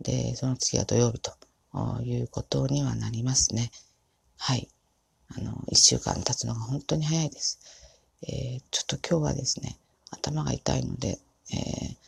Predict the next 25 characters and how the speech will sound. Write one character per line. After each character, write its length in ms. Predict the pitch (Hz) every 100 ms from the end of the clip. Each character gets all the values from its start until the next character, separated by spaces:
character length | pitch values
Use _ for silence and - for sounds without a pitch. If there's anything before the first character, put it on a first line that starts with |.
| _ _ _ _ -
ー、 40 | -
ま 80 | 139
あ、 20 |
ち 100 | -
ょ 0 |
っ 20 |
と 80 | -
気 120 | -
分 200 | 143 117 113
も 80 |
落 200 | 113 -
ち 40 | -
込 80 | 113
み 120 | 113
が 100 | 110
ち 140 | -
で、 220 | - 110 - _ -
ま 100 | 123
た 100 | 123
こ 180 | 127 120
う 60 | 117
い 140 | 117
う、 80 | 117 -
あ 80 |
の、 340 | 101 104 104